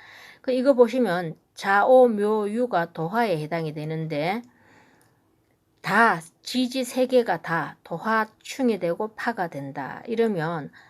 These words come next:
어, 이성 문제에 굴곡이 많다고 보시면 되겠습니다. 그래서 이분 사주는 여러모로, 어, 남자 또는 배우자 그 복이,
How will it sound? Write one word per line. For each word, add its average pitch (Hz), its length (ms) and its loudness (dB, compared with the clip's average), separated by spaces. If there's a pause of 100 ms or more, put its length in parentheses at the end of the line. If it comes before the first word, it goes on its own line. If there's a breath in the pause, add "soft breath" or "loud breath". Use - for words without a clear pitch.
(240 loud breath)
어, 160 160 -14
이성 190 460 -6
문제에 165 440 -2
굴곡이 185 580 -4
많다고 170 640 -4
보시면 156 460 -8
되겠습니다. 147 640 -14 (480 soft breath)
그래서 175 240 -6
이분 220 280 0
사주는 196 1300 -6 (220)
여러모로, 196 840 -2 (520 soft breath)
어, - 240 -20 (640)
남자 170 640 -6
또는 196 480 -8 (180)
배우자 160 840 0 (200)
그 - 440 -12
복이, 180 600 -4